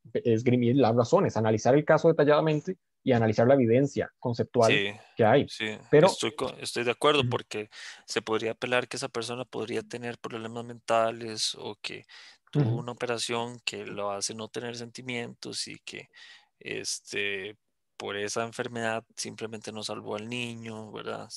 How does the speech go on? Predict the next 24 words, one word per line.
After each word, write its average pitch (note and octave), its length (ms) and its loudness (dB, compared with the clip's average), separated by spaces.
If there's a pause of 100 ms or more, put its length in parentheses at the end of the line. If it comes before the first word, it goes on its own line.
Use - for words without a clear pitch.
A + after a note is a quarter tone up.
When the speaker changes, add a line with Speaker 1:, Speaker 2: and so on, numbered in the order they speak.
(120)
Speaker 2:
Este, - 300 -14
Speaker 1:
Ujú. A#2 260 -2 (520)
Speaker 2:
se - 200 -6
dan G#2 260 -6
razones. A#2 580 -2 (300)
Entonces, G#2+ 580 -6 (120)
ahí, A2+ 560 -10 (220)
ahí G#2+ 320 -6
entonces A#2 420 -8
empieza G#2+ 600 -10
a - 220 -18
hacer G#2+ 300 -6 (140)
la A2+ 180 -10
discusión G#2+ 840 -10
y C3 120 -14
se A2 160 -4
llega G#2+ 480 -10 (520)
a, A2+ 420 -18 (160)
a A2+ 120 -8
conclusiones, A2 840 -4
¿verdad? A2+ 300 -16 (880)
Como G#2+ 100 -16
usted G2+ 220 -10
dice, G#2+ 300 -8